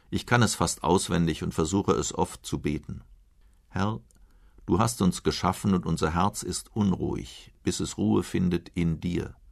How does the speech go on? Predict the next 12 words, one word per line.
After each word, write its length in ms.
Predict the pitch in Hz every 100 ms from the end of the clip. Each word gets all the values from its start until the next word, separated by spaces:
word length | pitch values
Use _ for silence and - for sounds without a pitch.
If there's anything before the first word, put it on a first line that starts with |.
| _ - - - - - - -
Dein 340 | - 85 98 98
ist 180 | -
das 200 | 80 -
Licht 260 | 82 101 -
des 180 | 73 -
Tages, 600 | 85 95 107 101 - - - - -
dein 520 | 78 82 90 90 -
ist 180 | 87 -
das 180 | 85 -
Dunkel 300 | 78 76 80
der 120 | 82
Nacht. 400 | 73 - - -